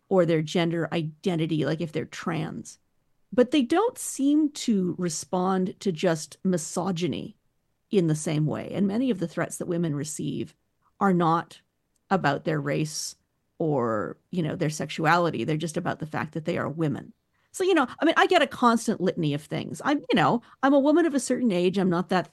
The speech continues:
thin. I, you know, I get fat shaming all the time. Um, I get lots of people making jokes about my sexuality, assuming, assuming or pretending that they think that I'm gay. I'm not.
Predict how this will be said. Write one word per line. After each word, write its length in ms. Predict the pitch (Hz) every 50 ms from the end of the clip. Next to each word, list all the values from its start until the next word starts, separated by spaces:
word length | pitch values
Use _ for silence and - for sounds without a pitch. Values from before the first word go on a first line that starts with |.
| _
thin. 360 | - 190 180 170 170 170 180 180 - - - - - -
I, 120 | 180 180 156 -
you 80 | 226
know, 60 | 170
I 80 | 147 139
get 160 | 147 143 -
fat 320 | - - 262 233 190 - -
shaming 420 | - 233 196 185 175 170 165 156
all 220 | 151 - 156 113 -
the 80 | -
time. 560 | - - - - 262 269 269 269 269 262 262 - - _ - - - _ -
Um, 600 | 180 165 143 - - 71 - - - - - - - -
I 120 | 202 180 170
get 320 | 156 156 202 180 - -
lots 460 | 190 180 180 196 202 208 - - -
of 120 | 214 180 -
people 280 | - 220 190 - 180
making 320 | 175 160 143 151 180 170 156
jokes 260 | 175 160 151 - -
about 220 | 160 147 135 -
my 80 | - 160
sexuality, 880 | 151 - 156 156 - - - 196 202 208 214 202 180 185 180 170 165
assuming, 580 | 151 151 - - 190 190 180 180 180 175 160 - - _ _ _ -
assuming 440 | - 160 - - 202 190 190 180 160
or 100 | - -
pretending 420 | - 190 - - 202 175 185 170
that 140 | 143 123 -
they 100 | 117 151
think 340 | 151 - 208 190 185 - -
that 120 | 185 170
I'm 160 | 165 160 160 160
gay. 420 | 156 165 156 147 151 160 170 196 - -
I'm 100 | - 208
not. 360 | - 170 185 185 180 180 -